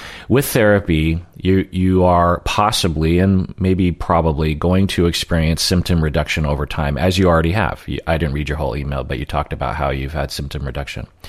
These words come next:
So that makes it worth it, a hundred percent. Uh, uh, you know, symptom reduction, i-, even if you're going from, you know, on a scale from one to ten, if you're going from ten to seven, you know, that's a big deal.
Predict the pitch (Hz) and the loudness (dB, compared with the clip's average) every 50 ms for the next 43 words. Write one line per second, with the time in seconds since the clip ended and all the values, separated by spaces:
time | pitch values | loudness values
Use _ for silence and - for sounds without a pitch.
0 | - - - - - - - - - - - - - - 127 123 139 170 220 120 | -20 -20 -20 -20 -20 -20 -20 -20 -20 -20 -18 -10 -2 -2 2 2 2 4 2 2
1 | 110 - 113 - 113 - 190 170 - - - - - - - 95 110 160 143 117 | 2 2 2 2 4 2 2 2 0 -2 -2 -4 -6 -6 -4 0 2 2 2 2
2 | - - 98 - - 113 90 64 55 - - - - 87 - - 76 76 - - | 2 0 -2 0 2 0 0 0 -2 -6 -8 -4 -4 -2 -2 -2 -4 -6 -2 0
3 | - 80 73 78 - - - 82 - - 104 90 85 76 92 95 - - - 78 | 0 0 2 0 0 0 -2 -2 -2 0 0 0 2 2 2 0 0 0 -2 0
4 | 76 73 73 - - - - - - - - - - - - _ _ - 85 - | 0 -2 -4 -6 -10 -18 -20 -20 -20 -20 -20 -20 -20 -20 -20 _ _ -20 -20 -10
5 | - - 92 87 87 85 82 85 - - 110 113 131 120 104 - - 95 85 90 | -2 2 2 4 4 4 2 2 2 2 2 2 4 2 2 2 0 0 2 4
6 | 90 87 87 87 - - - 87 82 78 80 78 80 80 80 - - _ - - | 4 4 4 2 0 2 2 2 2 2 2 0 0 -2 -2 -4 -10 _ -14 -2
7 | - 87 78 76 76 80 80 82 - - - 87 82 - 90 85 82 82 80 78 | 0 2 2 4 4 2 2 0 0 2 0 0 2 2 2 2 4 4 2 2
8 | 76 - - 101 85 78 78 76 76 76 - 87 82 90 85 85 82 - - 82 | 0 0 0 2 2 2 2 2 0 0 0 0 2 2 2 2 2 0 0 0
9 | 76 73 - - 107 92 87 87 82 - - 78 73 69 69 - - - 123 123 | 0 0 -2 0 0 2 2 2 0 0 0 0 0 0 -2 -4 -2 0 0 0
10 | 135 92 78 73 78 95 95 95 104 - 123 110 110 101 92 82 101 110 76 55 | 2 2 2 2 2 2 2 2 0 0 0 0 0 0 2 2 4 4 4 2
11 | 50 | -2